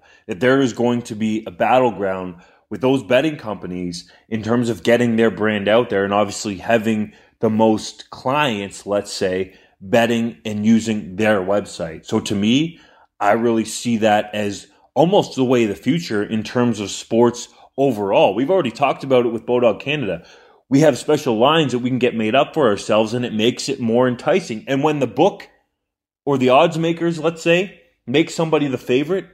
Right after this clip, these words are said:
it becomes a talking point as well. So it's intriguing all around. Dan Barnes of Post Media spoke with Daniel Cohen, a global media rights consultant with Octagon, who said a C F L X F L T V partnership could be worth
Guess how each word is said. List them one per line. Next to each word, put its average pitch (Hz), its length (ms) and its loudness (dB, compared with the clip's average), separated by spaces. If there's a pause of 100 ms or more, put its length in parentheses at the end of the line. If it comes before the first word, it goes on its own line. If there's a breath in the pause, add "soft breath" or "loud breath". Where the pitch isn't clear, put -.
it 131 60 -8
becomes 170 280 -2
a 170 60 -12
talking 170 380 -6
point 170 240 -2
as 135 100 -6
well. 170 380 0
So 127 100 -4
it's 120 80 -6
intriguing 143 400 -2
all 139 140 4
around. 127 320 -6 (1200)
Dan 160 220 0
Barnes 147 260 2
of 127 80 -12
Post 147 280 -6
Media 147 240 -2
spoke 139 360 -2
with 123 140 -6
Daniel 123 320 0
Cohen, 123 460 2
a 123 80 -2
global 170 560 2
media 165 360 4
rights 143 380 2
consultant 143 720 -2
with 117 300 -4
Octagon, 113 800 -2 (240 loud breath)
who 147 100 0
said 147 180 0
a 139 60 0
C 202 280 -6
F 269 100 -6
L 208 160 -6
X 160 240 -8
F 170 100 -4
L 156 280 2 (220 loud breath)
T 196 220 0
V 180 160 0
partnership 131 640 -2 (220 soft breath)
could 226 260 2
be 220 120 4
worth 151 340 0